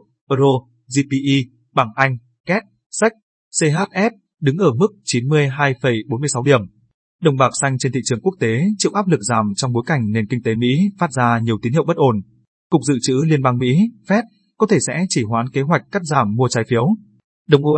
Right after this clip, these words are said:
S D yếu còn do giới đầu tư dường như vẫn đang đánh cược với các loại tài sản có độ rủi ro cao như cổ phiếu và tiền số. Dòng tiền vẫn bị hút vào các kênh đầu tư này. Mỹ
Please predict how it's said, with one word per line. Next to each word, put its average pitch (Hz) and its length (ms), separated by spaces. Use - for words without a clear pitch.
S - 100
D - 20
yếu 135 400
còn 139 160
do 123 180
giới 127 140
đầu 156 200
tư 127 140
dường 117 180
như 123 300
vẫn 135 100
đang 127 140
đánh 117 160
cược 135 160
với 117 160
các 208 180
loại 151 240
tài 113 100
sản 107 340
có 151 120
độ 190 140
rủi 113 180
ro 120 180
cao 123 260
như 123 140
cổ 117 180
phiếu 110 180
và 151 120
tiền 117 100
số. 123 360
Dòng 147 220
tiền 123 220
vẫn 160 140
bị 190 160
hút 208 180
vào 113 200
các 175 160
kênh 131 120
đầu 120 160
tư 131 80
này. 113 200
Mỹ 165 100